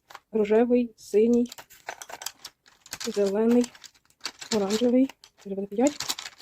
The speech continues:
голубенький шість, фіолетовенький сім, і останній буде у нас, буде у нас жовтий. Все, більше нам за ким не треба нічого. Тож, поїхали. Починаємо ми з кар'єри.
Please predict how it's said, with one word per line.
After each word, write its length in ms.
голубенький 640
шість, 540
фіолетовенький 580
сім, 320
і 40
останній 440
буде 260
у 20
нас, 340
буде 200
у 20
нас 320
жовтий. 300
Все, 340
більше 220
нам 100
за 80
ким 140
не 60
треба 200
нічого. 220
Тож, 240
поїхали. 540
Починаємо 420
ми 160
з 280
кар'єри. 460